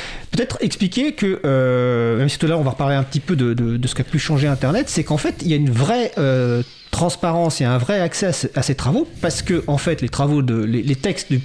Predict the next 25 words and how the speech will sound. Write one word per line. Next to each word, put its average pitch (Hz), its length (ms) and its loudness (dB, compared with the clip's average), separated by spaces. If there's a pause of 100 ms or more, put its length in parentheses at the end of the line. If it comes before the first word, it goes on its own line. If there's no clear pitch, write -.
de, 123 220 2 (140)
du 131 140 2
projet 147 220 2
de 135 60 2
loi, 120 120 2
le 117 100 0
texte 160 200 0
de 156 60 2
la 151 80 0
commission, 151 440 0
les 117 120 2
amendements 127 340 2
sont 117 160 -4
disponibles 147 440 2
sur 131 120 -2
le 117 60 0
site 131 220 -4
web 139 160 2
de 127 60 0
l'Assemblée 120 300 0
nationale 123 400 0
et - 40 -4
aussi 123 180 -2
du 107 80 -2
Sénat. 165 220 -2